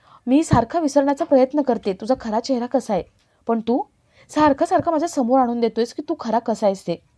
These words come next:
खरंच मला ना तुझ्याशी बोलायचं पण नाहीये. मला वाटलं होतं तू माझ्यासाठी इथे थांबलायस, पण तुला तर माझ्याबद्दल काहीच वाटत नाही.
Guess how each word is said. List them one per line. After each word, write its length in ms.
खरंच 320
मला 160
ना 100
तुझ्याशी 340
बोलायचं 460
पण 160
नाहीये. 280
मला 220
वाटलं 260
होतं 280
तू 60
माझ्यासाठी 520
इथे 180
थांबलायस, 420
पण 100
तुला 200
तर 140
माझ्याबद्दल 440
काहीच 260
वाटत 280
नाही. 140